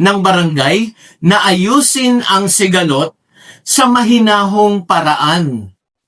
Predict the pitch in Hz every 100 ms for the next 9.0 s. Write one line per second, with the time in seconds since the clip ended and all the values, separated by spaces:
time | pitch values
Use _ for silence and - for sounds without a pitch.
0 | - 262 254 240 269 247 302 294 233 240
1 | - 233 233 233 240 208 190 226 262 -
2 | - 196 220 220 220 - 247 247 180 175
3 | 180 240 233 _ - - 240 240 196 240
4 | 240 277 247 226 240 254 _ _ - 240
5 | 262 262 247 247 269 277 269 269 247 240
6 | 196 220 254 - 208 214 208 196 190 285
7 | - _ _ _ _ _ 233 254 269 254
8 | 233 226 208 190 185 170 151 156 170